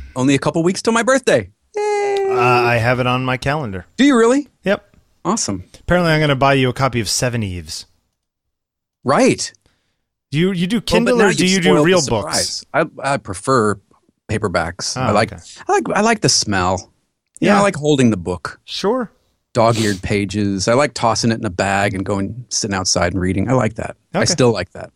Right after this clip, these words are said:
Speaker 2: That's, that's a, that's a fair, it's a fair assessment.
Speaker 1: Yeah. Um, God, you re-, do you remember when, when you could get, like,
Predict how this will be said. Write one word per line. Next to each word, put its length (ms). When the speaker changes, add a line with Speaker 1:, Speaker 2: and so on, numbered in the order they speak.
Speaker 2:
That's, 260
that's 240
a, 60
that's 240
a 20
fair, 320
it's 200
a 40
fair 220
assessment. 480
Speaker 1:
Yeah. 300
Um, 920
God, 160
you 180
re-, 80
do 100
you 80
remember 380
when, 300
when 440
you 220
could 180
get, 260
like, 140